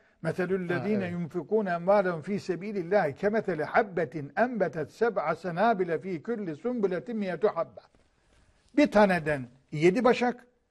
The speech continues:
Speaker 1: her başakta yüz tane etti yedi yüz. Şimdi Kur'an-ı Kerim'in bereketi budur. Yani Kur'an-ı Kerim'in girdiği gönül yeşildir. Yeşildir.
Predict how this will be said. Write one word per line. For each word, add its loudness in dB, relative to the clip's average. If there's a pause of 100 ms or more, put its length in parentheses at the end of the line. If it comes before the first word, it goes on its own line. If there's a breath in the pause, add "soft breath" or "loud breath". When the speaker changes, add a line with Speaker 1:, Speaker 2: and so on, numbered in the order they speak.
(200)
Speaker 1:
her 10
başakta 2 (160)
yüz 0
tane 4
etti -2
yedi 2
yüz. -6 (320)
Şimdi -2
Kur'an-ı 0
Kerim'in -2 (440)
bereketi -2
budur. -2
Yani 0
Kur'an-ı -4
Kerim'in -4 (380)
girdiği 0
gönül 4 (480)
yeşildir. -10 (1600)
Yeşildir. -10